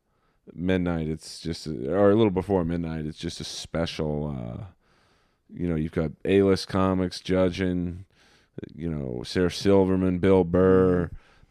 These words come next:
Speaker 1: uh, you know, every week they're big judges,
Speaker 2: Huge
Speaker 1: uh,
Speaker 2: judges.
Speaker 1: and, uh, it's some of the best young and upcoming comics, uh,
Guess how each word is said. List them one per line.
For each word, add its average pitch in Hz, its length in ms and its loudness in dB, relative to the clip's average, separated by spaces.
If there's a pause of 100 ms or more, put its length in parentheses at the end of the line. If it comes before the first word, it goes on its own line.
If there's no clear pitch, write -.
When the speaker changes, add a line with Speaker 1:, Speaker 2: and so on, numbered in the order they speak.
(160)
Speaker 1:
uh, - 340 -18
you 90 100 -8
know, 71 300 -8
every 101 260 2
week 101 220 4
they're 90 140 2
big 82 240 0
judges, 80 640 -2
Speaker 2:
Huge 147 260 -2
Speaker 1:
uh, 131 100 -6 (100)
Speaker 2:
judges. 110 300 -12 (300)
Speaker 1:
and, 78 360 -6
uh, 60 320 -8 (680)
it's - 200 -16
some 98 280 -2
of 87 60 0
the 82 60 0
best 90 260 0
young 90 380 0
and 87 100 -2
upcoming 87 500 -4
comics, 85 720 -6
uh, 73 380 -6